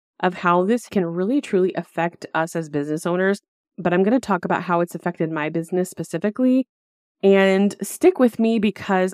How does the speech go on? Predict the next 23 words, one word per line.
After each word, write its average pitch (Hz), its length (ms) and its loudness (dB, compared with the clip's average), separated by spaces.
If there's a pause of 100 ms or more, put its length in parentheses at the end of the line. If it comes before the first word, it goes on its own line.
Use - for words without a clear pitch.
I'm 185 200 0
gonna 277 180 0
share 202 280 -2
some 190 180 -6
strategies 175 640 -2
that 170 260 -4
you 170 100 -4
can 185 200 -2
use 165 280 -4
when 160 160 -4
you're 151 120 -4
feeling 180 320 -2
indecisive 170 640 -6 (420)
to 185 100 -10
help 175 240 -6
overcome - 420 -6
it. - 120 -12 (260)
So 202 460 4 (260)
before 196 380 0
I 294 120 -2
started 196 320 0
my 175 120 0
business, 160 680 -6